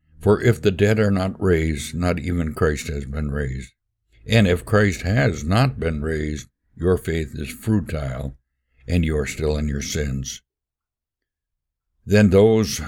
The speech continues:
also who have fallen asleep in Christ have perished." If in Christ we have no hope in this life, only we are,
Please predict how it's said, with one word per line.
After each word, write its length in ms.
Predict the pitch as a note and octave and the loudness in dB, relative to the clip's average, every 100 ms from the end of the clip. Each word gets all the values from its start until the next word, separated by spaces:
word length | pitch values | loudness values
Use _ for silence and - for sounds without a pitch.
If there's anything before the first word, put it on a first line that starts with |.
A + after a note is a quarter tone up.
| - | -10
also 720 | - G2+ F2+ - D#2+ D2+ D#2+ - | 0 2 2 0 -2 -2 -6 -2
who 140 | F2 | 0
have 200 | E2 D#2 | 0 -2
fallen 360 | E2+ E2+ F2+ F2+ | 0 2 2 0
asleep 460 | F2 - F2 D2 | -2 -2 -4 -2
in 140 | E2+ E2 | -6 -4
Christ 460 | F2 D2+ C#2+ C2+ - - | -4 -4 -6 -10 -18 -10
have 220 | E2+ D#2 | -8 -8
perished." 520 | - D2 B1+ A#1+ - - _ _ _ _ _ _ _ _ | -8 -8 -8 -12 -16 -20 _ _ _ _ _ _ _ _
If 340 | - F#2+ - - _ _ _ _ _ _ _ _ _ _ | 2 4 4 -2 _ _ _ _ _ _ _ _ _ _
in 220 | - F#2 F2 | -2 0 0
Christ 600 | - F#2+ C#2+ C#2 - D2 | 2 2 2 -2 -8 -6
we 200 | E2 D2+ | -4 -2
have 200 | E2 D2 | -2 -2
no 260 | D#2+ F#2 | 0 0
hope 340 | D#2+ F#2 D2 - _ _ _ _ _ _ _ _ _ _ - | 4 2 0 -8 _ _ _ _ _ _ _ _ _ _ -6
in 180 | D#2+ C#2+ | -4 0
this 300 | F#2 - C#2 | 0 0 -6
life, 320 | D#2 C2 B1 _ _ _ _ _ | -6 -8 -10 _ _ _ _ _
only 560 | F#2+ G#2 F2 D2+ C2 - _ - | 0 2 2 -2 -6 -12 _ -6
we 240 | F2+ F2 | -2 0
are, 380 | D#2+ E2 D2 | 0 0 -4